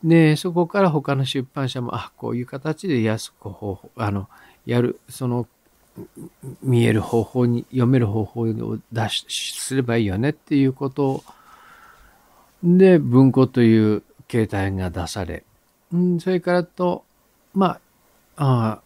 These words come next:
ー、新書版ノベルスっていうものが出され、えー、それからと、おー、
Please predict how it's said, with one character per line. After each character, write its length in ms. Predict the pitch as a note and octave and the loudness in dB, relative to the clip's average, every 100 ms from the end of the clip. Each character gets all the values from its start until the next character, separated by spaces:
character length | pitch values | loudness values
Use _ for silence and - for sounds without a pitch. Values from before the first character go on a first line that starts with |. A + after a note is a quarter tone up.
| - | -10
ー、 40 | |
新 240 | - D3 C#3+ | -2 0 0
書 180 | D3+ | 0
版 240 | C3 C3+ A#2+ | -2 -2 -2
ノ 100 | A2+ | -2
ベ 140 | A#2+ | -2
ル 80 | A2+ | -2
ス 140 | - | -6
っ 20 | B2+ | -12
て 200 | - A2+ | -6 -4
い 40 | |
う 40 | |
も 100 | G2+ | -4
の 100 | F#2+ | -6
が 100 | F#2 | -8
出 160 | F2 F#2 | -6 -8
さ 180 | - B2 | -6 -6
れ、 160 | A#2 - _ _ _ _ _ _ _ _ _ _ _ _ _ _ _ _ _ _ _ _ _ _ _ _ | -8 -10 _ _ _ _ _ _ _ _ _ _ _ _ _ _ _ _ _ _ _ _ _ _ _ _
え 840 | F2 G2 G2 F#2 F2+ F2+ F2+ F3 G2 | 2 2 2 0 -2 -4 -6 -6 -4
ー、 40 | |
そ 120 | - | -2
れ 80 | D#3 | -4
か 160 | D3+ D#3 | -2 0
ら 140 | D#3 | 0
と、 340 | D#3 E3 E3+ - _ _ _ _ _ _ _ _ _ _ _ _ _ _ _ _ _ _ _ _ _ _ - - - - - - - - - _ - | 0 -2 -2 -2 _ _ _ _ _ _ _ _ _ _ _ _ _ _ _ _ _ _ _ _ _ _ -20 -20 -20 -18 -20 -20 -20 -20 -20 _ 2
お 800 | C3 C#3 A#2+ G#2+ G2 F2 D#2 | 6 8 8 6 4 0 -2
ー、 40 | D2 | -6